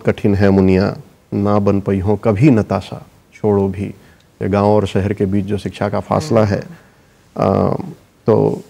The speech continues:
Speaker 1: उसकी और आजकल की जो व्यवस्था है जहां हम निराशा में जाते जा रहे हैं,
Speaker 2: जी।
Speaker 1: उस पर लिखा कि गान्ही बाबा के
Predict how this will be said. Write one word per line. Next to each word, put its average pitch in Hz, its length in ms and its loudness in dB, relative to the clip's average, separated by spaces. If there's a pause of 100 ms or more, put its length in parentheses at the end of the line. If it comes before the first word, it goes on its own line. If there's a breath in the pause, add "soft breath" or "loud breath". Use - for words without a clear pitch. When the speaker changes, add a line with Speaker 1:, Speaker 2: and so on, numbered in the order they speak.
(200)
Speaker 1:
उसकी 185 720 4 (340)
और 120 180 4
आजकल 120 380 2
की 113 180 -4
जो 107 140 2
व्यवस्था 104 360 0
है 104 140 2
जहां 98 280 -2
हम 98 180 -2 (220)
निराशा 104 420 4
में 98 140 2
जाते 98 280 2
जा 95 120 4
रहे 95 200 0
हैं, 92 180 -4 (220)
Speaker 2:
जी। 143 280 -8 (420)
Speaker 1:
उस - 140 -20
पर 104 80 2
लिखा 107 340 0
कि 113 120 0
गान्ही 110 420 2
बाबा 107 340 4
के 131 260 0